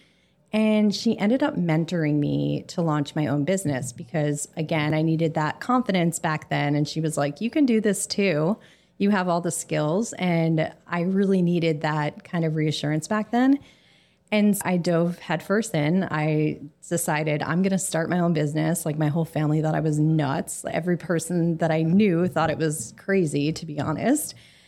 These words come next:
And I just knew that I was meant for more. I dove in, created rachel pesso dot com. Giada had told me about a group of women in California,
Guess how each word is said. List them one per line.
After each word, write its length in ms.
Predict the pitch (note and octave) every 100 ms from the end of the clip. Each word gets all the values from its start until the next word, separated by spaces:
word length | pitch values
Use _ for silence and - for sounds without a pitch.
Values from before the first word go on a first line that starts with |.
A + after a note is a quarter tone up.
| _ _
And 580 | A3 G#3+ G3+ G3 F#3 F3 - _ _ _ _ _ -
I 140 | F#3+
just 220 | G#3+ B3
knew 240 | F#3+ G#3 A#3
that 100 | E3
I 100 | D#3+
was 160 | D#3+
meant 220 | D#3+ D#3 -
for 100 | D#3+
more. 360 | E3 F3+ D3+
I 120 | D3+ D#3+
dove 260 | F3+ G#3
in, 420 | F#3+ F3+ F3 F3 - - -
created 520 | E3 E3 E3 D#3+ E3+
rachel 300 | D#3 D#3 E3+
pesso 340 | F3 D3 E3
dot 220 | D#3 -
com. 560 | - A3 G#3+ G3+ G3 F3+ -
Giada 520 | D#3+ F#3+ F3+ G3 G#3
had 580 | D#3+ F3+ E3 D#3+ D#3 -
told 300 | - F#3 F3
me 200 | F3 D#3+
about 440 | C3 D#3+ D#3 C#3
a 20 | E3+
group 240 | F#3 F3+
of 160 | F3 E3
women 520 | D#3+ D#3 D3 C#3+ D3
in 280 | - D3 D3+
California, 920 | - C#3+ C#3+ B3+ C4+ G#3 F3+ F3